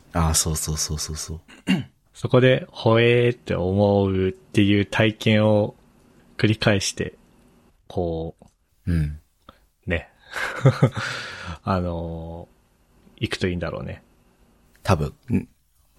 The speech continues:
Speaker 2: うん。
Speaker 3: あれだよね。エムケーコンサートも行ってさ、で、なんか、コンサートの合間に指揮者の人かなんかが、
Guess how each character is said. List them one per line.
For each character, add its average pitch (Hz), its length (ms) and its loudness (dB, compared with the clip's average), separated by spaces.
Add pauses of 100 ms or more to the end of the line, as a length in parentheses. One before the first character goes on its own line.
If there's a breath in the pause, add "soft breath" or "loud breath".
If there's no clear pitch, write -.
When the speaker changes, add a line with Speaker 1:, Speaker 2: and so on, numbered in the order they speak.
(120)
Speaker 2:
う - 40 -8
ん。 87 260 -10 (360)
Speaker 3:
あ 107 40 -2
れ 110 60 -2
だ 117 100 2
よ 87 60 0
ね。 - 140 -10
エ 98 80 -4
ム 117 120 0
ケ 127 140 2
ー 107 60 0
コ 156 180 2
ン 151 60 4
サ 113 180 2
ー - 20 0
ト 98 120 -4
も 92 140 -4
行 - 100 -8
っ - 20 -20
て 90 180 -4
さ、 90 280 -4 (120)
で、 110 280 2 (240)
な 113 120 0
ん - 40 -6
か、 - 180 -12 (500)
コ 160 160 2
ン 147 60 6
サ 117 140 2
ー 104 40 0
ト 92 140 -2
の 101 200 0
合 104 120 4
間 101 160 4
に 98 260 -2 (140)
指 - 260 0
揮 - 20 4
者 104 140 2
の 82 100 -4
人 - 380 -8
か 104 100 0
な 95 100 4
ん 92 60 -4
か - 120 -12
が、 - 160 -8